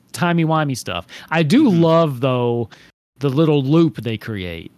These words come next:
Speaker 1: right? Where
Speaker 2: Mm-hmm.
Speaker 1: Squall is the one that goes back and plants the i-, plants the idea for seed in, uh, Matron's head in the first place. Like, this whole time loop they've got. I don't know. I just, I love it.
Speaker 2: I mean,
Speaker 1: I
Speaker 2: that
Speaker 1: think
Speaker 2: was pretty cool.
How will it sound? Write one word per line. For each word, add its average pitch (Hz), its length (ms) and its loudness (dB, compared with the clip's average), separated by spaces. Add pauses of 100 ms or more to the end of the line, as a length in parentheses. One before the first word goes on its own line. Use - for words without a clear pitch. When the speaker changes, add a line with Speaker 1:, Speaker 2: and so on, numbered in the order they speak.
(120)
Speaker 1:
right? 127 360 -2
Where 127 280 -2
Speaker 2:
Mm-hmm. 156 100 -2
Speaker 1:
Squall 139 440 0
is 120 100 -4
the 143 100 0
one 131 120 0
that 127 140 -8
goes 120 260 -4
back 120 440 -6
and 113 160 -8 (100)
plants 127 420 -6
the 120 220 -4
i-, 117 220 -4 (240)
plants - 760 -4 (300)
the 135 160 0
idea 135 480 0
for - 160 -8
seed 127 600 0 (500)
in, 117 560 -4
uh, 110 540 -6
Matron's 123 480 -4
head 120 340 -2
in 110 60 -4
the 107 80 -6
first 120 280 -4
place. 107 460 -8
Like, 117 200 -4
this 113 140 -6
whole 127 600 0
time 127 500 -2
loop 110 260 -4
they've 107 180 -6
got. 107 260 -4
I 110 60 -6
don't 95 100 -12
know. 92 80 -14
I 92 120 -10
just, 92 300 -14
I - 80 -14
love 92 240 -8
it. 117 120 -8
Speaker 2:
I 160 120 -2
mean, 165 140 -6
Speaker 1:
I 156 40 -2
Speaker 2:
that 151 40 0
Speaker 1:
think 147 40 0
Speaker 2:
was 139 120 -6
pretty 123 160 -12
cool. 110 260 -10